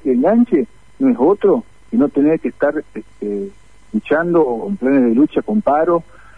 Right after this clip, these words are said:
y reuniones con el gobierno para los aumentos. Eh, yo te puedo contar que, bueno, en dos mil diecinueve, por ejemplo, para tomar un año tomado como normal, el, los porcentajes que se otorgó a la administración pública fueron superiores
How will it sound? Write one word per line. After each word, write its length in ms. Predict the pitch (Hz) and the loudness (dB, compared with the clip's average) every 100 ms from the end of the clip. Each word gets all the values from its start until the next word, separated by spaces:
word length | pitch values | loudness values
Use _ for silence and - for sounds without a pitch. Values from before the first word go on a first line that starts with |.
| - - 113 | -20 -12 -2
y 280 | 113 117 | 2 2
reuniones 520 | 107 107 113 135 135 120 | 2 0 2 2 2 0
con 100 | 104 | -2
el 60 | |
gobierno 340 | 110 147 196 - | 2 2 2 -2
para 160 | 92 | -6
los 140 | 95 95 | -10 -6
aumentos. 540 | 135 202 156 107 92 - - - - - - | 0 0 0 -4 -8 -14 -20 -20 -20 -20 -6
Eh, 160 | 107 98 | -6 -2
yo 100 | 127 | -4
te 100 | - | 0
puedo 220 | 156 156 | 0 0
contar 360 | 143 135 156 135 | 0 0 -2 -2
que, 320 | 110 107 101 - - - - - - | -4 -4 -6 -10 -20 -20 -20 -20 -6
bueno, 180 | 220 196 | -6 -6
en 60 | 202 | -10
dos 80 | 196 | -2
mil 160 | 294 175 | 0 0
diecinueve, 480 | - 143 170 151 | -2 0 2 2
por 160 | - 113 | 0 -6
ejemplo, 240 | 135 117 | -4 -4
para 120 | 104 101 | -4 -4
tomar 300 | 113 156 - - - | 0 0 -2 -14 -4
un 160 | 127 143 | 0 2
año 320 | 151 156 139 - - - - | 2 0 -2 -8 -20 -14 0
tomado 300 | 123 139 135 | 0 2 0
como 220 | 123 127 | 0 2
normal, 560 | 131 156 175 156 175 196 - - - - - - - - - | 2 2 0 0 -2 -6 -16 -20 -20 -20 -20 -20 -20 -10 -2
el, 380 | 131 127 120 | 2 2 0
los 120 | 120 120 | -2 -4
porcentajes 580 | 123 139 135 196 196 | -2 0 0 0 0
que 100 | 143 | -4
se 100 | - | -6
otorgó 420 | 135 135 147 180 160 | -2 2 4 4 2
a 120 | 131 | 2
la 100 | 120 | 0
administración 440 | 233 - 117 175 | 0 -2 -2 -2
pública 360 | 196 233 247 202 | 0 0 0 -2
fueron 260 | - 160 135 | 0 -2 -2
superiores 640 | 135 139 220 294 220 | -2 0 2 0 0